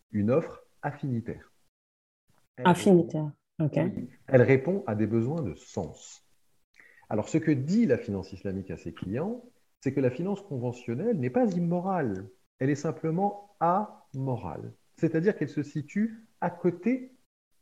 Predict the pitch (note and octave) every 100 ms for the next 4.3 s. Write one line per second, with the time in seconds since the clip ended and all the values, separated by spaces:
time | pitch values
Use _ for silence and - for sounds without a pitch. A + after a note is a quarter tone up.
0 | _ A2+ G#2 B2+ - F#3+ G#3 D#3 B2+ A#2
1 | A2 G2+ - - G2+ - _ _ _ _
2 | _ _ _ _ _ _ C#3+ C3 D3+ C#3+
3 | - B2 - B2 - C3+ C#3 - B2 C3
4 | C3+ G#3+